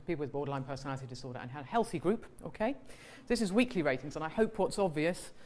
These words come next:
is our two clinical groups, um, have, are, have more symptoms, okay?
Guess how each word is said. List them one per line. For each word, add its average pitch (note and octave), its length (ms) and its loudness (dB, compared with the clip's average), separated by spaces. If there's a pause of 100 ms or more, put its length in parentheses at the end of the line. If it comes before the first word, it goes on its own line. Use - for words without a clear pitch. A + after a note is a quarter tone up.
(240)
is D#3+ 140 -4
our D3+ 140 4
two - 280 4
clinical D#3+ 380 0
groups, C#3+ 480 -4 (1400)
um, D3 340 0 (580)
have, D#3 200 4
are, D3+ 300 4
have D#3 180 2
more F3 200 6
symptoms, A#3+ 520 0 (100)
okay? A#3+ 320 2